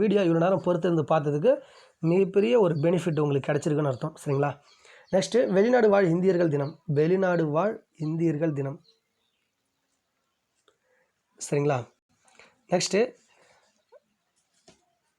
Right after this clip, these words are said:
ஒரு விஷயம் நம்ம சொல்லியிருப்போம், உலக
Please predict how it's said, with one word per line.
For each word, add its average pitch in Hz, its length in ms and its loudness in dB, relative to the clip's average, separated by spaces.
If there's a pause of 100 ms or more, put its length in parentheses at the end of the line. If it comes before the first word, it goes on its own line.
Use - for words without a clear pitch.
(560)
ஒரு 190 240 2
விஷயம் 202 240 0
நம்ம 180 160 0
சொல்லியிருப்போம், 175 460 0 (2500)
உலக 226 280 4